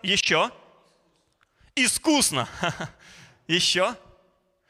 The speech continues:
Вот какие черты характера проявляются в том, что он делал? По закону. Искусно. Жестко. Как власть имеющий.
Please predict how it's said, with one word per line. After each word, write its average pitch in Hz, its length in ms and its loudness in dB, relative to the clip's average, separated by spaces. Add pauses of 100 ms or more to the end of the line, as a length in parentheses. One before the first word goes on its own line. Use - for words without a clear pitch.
Вот 226 180 0
какие 294 340 0
черты 277 340 0
характера 254 520 -2
проявляются 233 760 0
в 170 80 -12
том, 254 220 0
что - 180 -2
он 190 320 -2
делал? 131 480 -2 (1800)
По 240 120 6
закону. 202 680 0 (200)
Искусно. 220 680 -2 (320)
Жестко. 226 600 0 (1700)
Как 233 160 2
власть 254 300 0
имеющий. 151 680 0